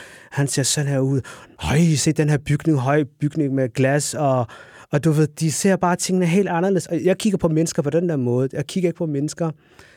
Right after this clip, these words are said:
øh, ved at, okay, han har set en eller anden i, i T V, så det har jyder også. Altså, de har set T V to News, og så s-, møder det mig. "Nå, du, du,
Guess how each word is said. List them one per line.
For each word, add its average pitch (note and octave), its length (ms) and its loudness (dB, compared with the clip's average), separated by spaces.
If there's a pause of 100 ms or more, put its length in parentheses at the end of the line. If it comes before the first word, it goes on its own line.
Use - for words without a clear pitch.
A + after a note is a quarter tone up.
(260)
øh, B2+ 960 0
ved D3+ 80 4
at, C3+ 300 0 (200)
okay, C#3+ 320 -2 (180)
han - 220 -4
har C#3 240 0
set D#3 400 0
en C#3+ 60 0
eller C3+ 140 2
anden C3+ 200 2
i, C3+ 40 0 (100)
i B2+ 80 -2
T - 180 -8
V, C3+ 260 0
så C#3 360 0 (840)
det E3+ 80 4
har D#3+ 140 4
jyder D3+ 360 2
også. E3+ 340 0
Altså, D3 180 -2
de D3 260 -6
har C#3 100 0
set F#3 300 0 (100)
T - 100 -8
V D3 60 -2
to F3+ 180 -2
News, D#3 500 0 (280)
og C#3 60 -6
så D#3 80 -4
s-, - 280 -2
møder D#3+ 200 4
det E3+ 100 2
mig. C#3+ 320 2 (720)
"Nå, B2+ 120 -2
du, D3 160 -6 (120)
du, D3+ 80 0